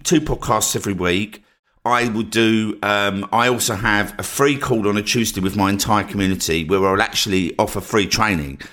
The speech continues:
and I charge nothing for it. I'm not expecting anything for it. It's nothing really sold on those calls. Sometimes, um, you know, I will mention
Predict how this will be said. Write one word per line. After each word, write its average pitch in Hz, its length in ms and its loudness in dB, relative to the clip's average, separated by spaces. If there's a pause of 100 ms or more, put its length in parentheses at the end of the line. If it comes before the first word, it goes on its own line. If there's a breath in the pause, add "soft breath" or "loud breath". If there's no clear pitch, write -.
(280 loud breath)
and 101 120 -4
I - 20 0
charge 104 300 -2
nothing 131 280 2
for 104 300 2
it. 110 160 2
I'm 101 100 -2
not 113 140 -2
expecting - 480 -2
anything 110 320 0
for 107 320 0
it. 131 240 0 (400 soft breath)
It's - 160 -6
nothing 139 340 0
really 117 180 2
sold 127 400 2
on 113 100 2
those 104 200 2
calls. 117 340 -4
Sometimes, 151 580 -2 (160)
um, 110 340 0
you 120 80 -4
know, 107 340 -2
I 113 220 2
will 110 360 2
mention 104 720 -2